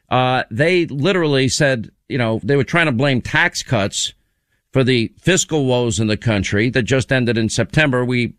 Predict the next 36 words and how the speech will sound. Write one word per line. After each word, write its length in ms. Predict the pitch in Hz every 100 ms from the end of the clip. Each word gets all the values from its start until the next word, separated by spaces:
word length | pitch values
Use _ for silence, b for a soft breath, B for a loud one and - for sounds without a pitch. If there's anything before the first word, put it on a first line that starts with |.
| -
the 260 | 117 107 -
fiscal 320 | 147 - 127
year 220 | 113 110
ends 200 | 113 104
in 120 | 104
September. 540 | - 113 - 110 101 127
The 240 | 110 98 - _ _
federal 380 | - 135 131 113
government's 540 | 117 123 113 117 107 -
fiscal 340 | 131 - 123
year 180 | 113 113
begins 360 | 110 110 107
October 380 | 104 101 113 95
one. 440 | 92 92 90 123 135 b b b b b b
And 460 | 107 117 117 120 120
they 220 | 117 - - _
collected 460 | 139 151 127 - 135
over 220 | 127 107
four 260 | - 147 131
trillion 380 | - 131 120
dollars 460 | 113 113 104 127 98
in 80 | 104
taxes 500 | 117 113 107 117 101
last 380 | 101 95 - 101
year. 360 | 95 113 151 b b b b
Uh, 180 | 98 104
corporate 480 | 101 143 143 139 -
tax 320 | 135 127 -
collections 560 | - 123 117 - 123 107
up 160 | 113
seventy-five 680 | - 131 113 117 - 113 110
percent 520 | 107 101 - 110 127
as 160 | 135 92
the 60 |
economy 520 | 101 107 113 110 104 101
reopened. 680 | 98 98 92 95 156 165